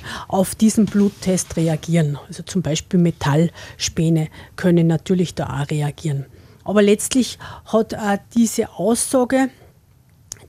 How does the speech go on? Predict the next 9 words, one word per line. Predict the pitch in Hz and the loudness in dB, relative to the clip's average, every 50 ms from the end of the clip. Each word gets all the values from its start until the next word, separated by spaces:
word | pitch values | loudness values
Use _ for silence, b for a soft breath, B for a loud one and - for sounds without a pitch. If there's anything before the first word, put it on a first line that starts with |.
| _ _ - | _ _ -2
die | 226 214 | -2 2
ja | 208 220 214 202 | 4 4 4 4
jetzt | 196 190 - - - - _ | 2 0 -4 -8 -10 -8 _
nicht | 220 220 196 - - - - - _ _ _ _ - | -2 -2 -2 -2 -8 -14 -20 -20 _ _ _ _ 0
eine | 196 202 208 214 | 2 4 4 4
isolierte | 202 233 196 - 214 190 180 202 220 - - - 202 | 2 0 0 2 0 2 4 2 2 2 0 -4 -4
Aussage | 185 175 196 208 - - - 220 202 - 226 196 190 | -2 -4 -4 -4 -4 -2 -2 -2 0 0 0 0 0
war, | 196 202 208 | 0 -2 -2
sondern | - - 208 202 196 196 190 | -4 -2 0 2 2 2 2